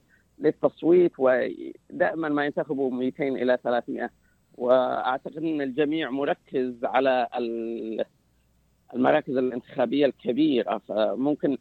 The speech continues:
إن إحنا بعد، آه، بعد بالإعلان ممكن نذهب إلى مدرسة وودورث التي هي مركز كبير للتصويت، ونجري بعض اللقاءات أيضا.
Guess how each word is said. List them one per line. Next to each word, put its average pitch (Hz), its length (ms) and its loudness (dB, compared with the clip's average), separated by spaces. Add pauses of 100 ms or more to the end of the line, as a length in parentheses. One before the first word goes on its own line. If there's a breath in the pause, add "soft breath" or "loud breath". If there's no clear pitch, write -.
إن 143 100 2
إحنا 135 200 -2
بعد، 120 340 0 (140)
آه، 110 540 -2 (320)
بعد 120 280 4
بالإعلان 143 640 2
ممكن 127 500 -6 (100)
نذهب 135 360 -4
إلى 120 400 0
مدرسة 123 500 -4
وودورث 135 400 2 (600)
التي 123 380 0
هي 127 140 6
مركز 123 460 -2 (160)
كبير 127 300 0
للتصويت، 127 640 -2 (520)
ونجري 127 420 2
بعض 113 300 0
اللقاءات 104 520 -4
أيضا. 90 220 -8